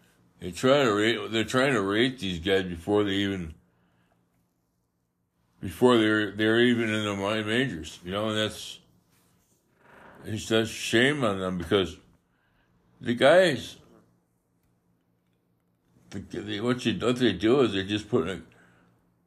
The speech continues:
incredible pressure on them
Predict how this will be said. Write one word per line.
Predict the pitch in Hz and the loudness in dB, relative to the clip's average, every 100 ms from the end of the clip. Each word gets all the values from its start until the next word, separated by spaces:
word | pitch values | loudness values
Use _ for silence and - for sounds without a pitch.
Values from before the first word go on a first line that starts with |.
| _ _ _ _ | _ _ _ _
incredible | 98 98 123 127 135 120 101 90 - - | -10 -4 2 4 6 4 2 -2 -10 -6
pressure | - 143 175 185 139 | 4 4 4 0 0
on | 80 73 | 0 -6
them | 73 | -14